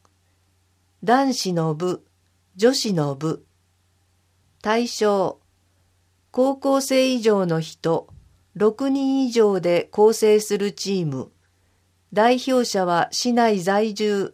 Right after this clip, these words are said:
在職の人。一チーム五千円。当日納付。棄権の場合も参加費を納付してください。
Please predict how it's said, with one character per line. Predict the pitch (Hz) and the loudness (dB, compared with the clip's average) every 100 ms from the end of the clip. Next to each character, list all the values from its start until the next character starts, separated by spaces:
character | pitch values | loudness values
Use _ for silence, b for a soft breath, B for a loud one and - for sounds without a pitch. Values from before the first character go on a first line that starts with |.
| - | -6
在 | 175 202 | -2 0
職 | 226 214 208 196 | 0 -4 -4 -4
の | 180 | -4
人。 | 180 - - 160 - _ _ _ _ _ _ _ _ _ _ _ _ _ | -6 -8 -4 -4 -6 _ _ _ _ _ _ _ _ _ _ _ _ _
一 | - 214 208 277 262 | -8 -8 -6 -8 -8
チ | - 262 226 | -6 -2 0
ー | |
ム | 170 147 - - | 0 -2 -6 -6
五 | 170 | -4
千 | 185 208 202 190 | -4 -2 -2 -2
円。 | 180 165 147 - _ _ _ _ _ _ _ _ _ - | -2 -4 -6 -12 _ _ _ _ _ _ _ _ _ -2
当 | 254 277 | 0 0
日 | 262 254 - 233 | -2 -6 -4 -2
納 | 202 202 208 | 0 0 -2
付。 | - 185 - _ _ _ _ _ | -4 -10 -10 _ _ _ _ _
棄 | - 214 | -10 -2
権 | 247 262 | 0 2
の | 254 247 | 2 2
場 | 226 220 | 2 2
合 | 220 208 | 2 0
も | 196 190 - - | 0 0 -2 -4
参 | - 247 262 | 0 0 2
加 | 277 | -2
費 | 247 | 0
を | 208 185 | -2 0
納 | 175 208 | 0 -2
付 | 220 | -2
し | 220 - | -6 -6
て | 190 | -6
く | 185 | -4
だ | 175 | -6
さ | 175 170 151 | -6 -6 -8
い。 | - | -10